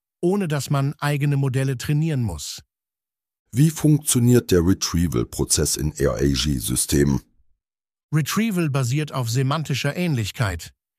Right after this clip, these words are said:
Speaker 1: Wenn du eine Frage stellst, wird sie in einen Vektor umgewandelt.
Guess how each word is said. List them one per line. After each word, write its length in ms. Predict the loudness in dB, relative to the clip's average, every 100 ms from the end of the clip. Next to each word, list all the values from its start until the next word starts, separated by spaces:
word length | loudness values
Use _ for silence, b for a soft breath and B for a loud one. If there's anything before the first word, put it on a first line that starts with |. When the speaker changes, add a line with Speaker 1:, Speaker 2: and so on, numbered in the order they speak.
| _ -4
Speaker 1:
Wenn 200 | -2 -2
du 80 |
eine 180 | -4 -4
Frage 380 | -4 -2 -2 -2
stellst, 480 | -2 0 0 -4 -12 _ _ _ -2
wird 220 | -2 0
sie 180 | -4 -2
in 120 | -2
einen 260 | 0 0
Vektor 460 | -2 -4 -2 -2 0
umgewandelt. 720 | 0 0 0 0 -2 -6 -10